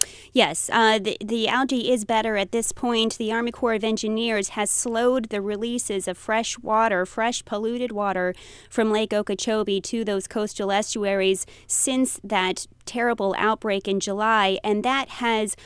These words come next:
caused the algae to dissipate and the situation to improve there.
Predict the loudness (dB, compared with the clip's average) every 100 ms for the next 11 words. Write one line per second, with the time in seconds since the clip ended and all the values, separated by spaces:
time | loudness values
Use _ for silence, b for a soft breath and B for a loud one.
0 | B -6 2 4 4 0 0 0 0 0
1 | -2 -2 -2 -2 -2 -2 -2 -2 -4 -2
2 | -2 -2 -2 -2 -2 -4 -2 -2 0 -2
3 | -2 0 -2 -2 -2 -2 -2 -4 -4